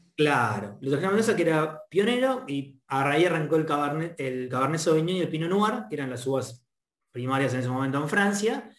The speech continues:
¿sí? Para, para elaborar su primer vino, que en, años después ganó un premio en París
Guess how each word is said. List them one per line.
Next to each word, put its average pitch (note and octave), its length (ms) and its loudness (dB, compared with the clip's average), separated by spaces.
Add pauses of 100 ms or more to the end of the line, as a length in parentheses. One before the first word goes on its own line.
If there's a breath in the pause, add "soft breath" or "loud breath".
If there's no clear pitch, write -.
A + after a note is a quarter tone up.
(360 loud breath)
¿sí? F#3+ 480 -6 (340 loud breath)
Para, A#2+ 920 0 (200)
para C3+ 160 2
elaborar C#3 360 2
su F3 140 -2
primer D#3 380 0
vino, F#3+ 600 -4 (480)
que B2+ 520 -2
en, C3+ 380 -6
años D#3+ 240 2
después D#3+ 360 4
ganó D3+ 200 0
un D3+ 140 -2
premio C#3+ 340 0
en A#2 120 -6
París G#2+ 400 -14